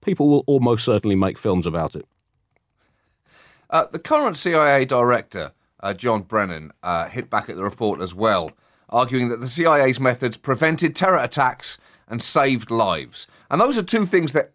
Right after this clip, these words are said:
Speaker 2: everyone loves, Andy. Preventing terror attacks and
Speaker 1: Oh,
Speaker 2: saving
Speaker 1: yeah, they're
Speaker 2: lives
Speaker 1: great, aren't they?
Speaker 2: is basically,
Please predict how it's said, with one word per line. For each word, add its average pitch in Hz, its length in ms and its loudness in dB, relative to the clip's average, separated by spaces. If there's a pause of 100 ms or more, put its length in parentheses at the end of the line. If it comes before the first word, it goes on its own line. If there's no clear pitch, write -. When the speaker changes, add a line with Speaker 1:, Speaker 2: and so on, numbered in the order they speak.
Speaker 2:
everyone 139 580 2
loves, 95 340 -2
Andy. 92 320 -10
Preventing 185 420 -2
terror 143 260 2
attacks 120 380 -2
and 107 80 -4
Speaker 1:
Oh, 95 60 0
Speaker 2:
saving 117 240 2
Speaker 1:
yeah, - 60 -2
they're 95 80 0
Speaker 2:
lives 92 320 0
Speaker 1:
great, 90 180 0
aren't 95 140 -2
they? 85 160 -2
Speaker 2:
is 147 120 -2
basically, 175 500 0